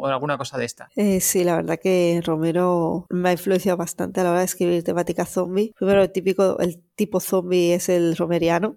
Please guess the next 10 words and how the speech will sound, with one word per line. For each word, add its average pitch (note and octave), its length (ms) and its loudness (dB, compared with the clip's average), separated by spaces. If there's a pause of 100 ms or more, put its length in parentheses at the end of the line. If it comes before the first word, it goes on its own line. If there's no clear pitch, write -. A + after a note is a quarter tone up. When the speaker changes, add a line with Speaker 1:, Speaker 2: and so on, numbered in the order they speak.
Speaker 2:
digamos, F3+ 460 0
el F3 240 2
Speaker 1:
Ujú. F#3 180 -2
Speaker 2:
zombie E3+ 420 -2
lento, F#3 800 2
no G#3 140 4
el G#3 160 2
listo G3 280 0
como F3 460 4
a-, F3 140 2